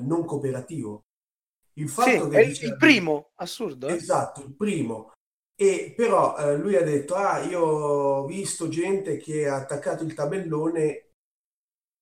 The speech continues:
Speaker 1: incorniciato." Da questo punto di vista lo ritengo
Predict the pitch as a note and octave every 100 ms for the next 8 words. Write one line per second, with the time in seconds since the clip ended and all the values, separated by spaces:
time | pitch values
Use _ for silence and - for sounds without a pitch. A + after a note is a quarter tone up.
0 | _ _ _ _ _ _ _ _ _ -
1 | C#3+ D#3 C#3+ C#3 E3 B2+ - G#2 - _
2 | _ _ _ _ _ _ _ _ - C#3+
3 | D#3+ C4 - A3 C#4+ D4+ B3+ A3 F3+ C#3
4 | A#2+ - B2+ B2 B2+ - - E3 F3+ G3
5 | G3 A3+ A3+ G3+ G#3 G3+ - -